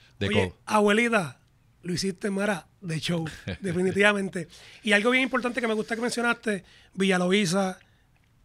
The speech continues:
Speaker 2: Canóvana,
Speaker 1: Wow.
Speaker 2: todavía son clubs que están bien activos. Estamos hablando con Filiberto, que veinte años casi en la temporada del B C N, este, y de verdad, del baloncesto profesional en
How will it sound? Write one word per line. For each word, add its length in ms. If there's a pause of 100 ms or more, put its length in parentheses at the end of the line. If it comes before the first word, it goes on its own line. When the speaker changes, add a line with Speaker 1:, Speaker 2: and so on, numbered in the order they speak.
Speaker 2:
Canóvana, 720
Speaker 1:
Wow. 720
Speaker 2:
todavía 360
son 180
clubs 440 (340)
que 80
están 240
bien 160
activos. 600
Estamos 260
hablando 240
con 100
Filiberto, 480
que 340 (640)
veinte 300
años 200
casi 200
en 60
la 60
temporada 720 (720)
del 180
B 140
C 320
N, 220 (540)
este, 640
y 160
de 120
verdad, 180
del 100
baloncesto 360
profesional 400
en 180